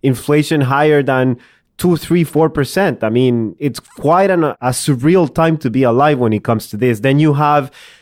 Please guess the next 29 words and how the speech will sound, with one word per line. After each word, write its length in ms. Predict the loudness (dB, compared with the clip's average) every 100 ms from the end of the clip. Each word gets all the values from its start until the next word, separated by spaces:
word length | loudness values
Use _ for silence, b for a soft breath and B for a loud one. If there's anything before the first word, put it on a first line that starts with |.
| B
you 60 |
know, 120 | 0 0
fixed 360 | 0 -4 -4 -2
income. 500 | 0 2 2 0 -2 b b _ -4
As 220 | -2 0
an 80 | -2
advisor, 540 | -2 0 0 0 0
I've 180 | 0 0
been 140 | 0
in 100 | 0
the 80 | 0
business 400 | -2 -4 -4 -6
six, 240 | -6 -4
seven 300 | -2 -2 0
years. 240 | 2 2 2
I've 180 | 0 -2
never 320 | 0 0 -2
seen 240 | -2 0
a 80 | 0
period 540 | 0 0 2 2 0
where 360 | 0 -2 -2 -4 -4
fixed 280 | -6 -4 -2
income 480 | 0 0 0 -2 -6 _ _ -2
is 220 | -2 -2 -4
as 280 | -2 -2 -2
down 440 | 0 0 0 -2
as 440 | -2 0 0 -4 -8 -4
equities. 520 | -2 0 -2 -2 -8 b b
So 340 | -2 0 0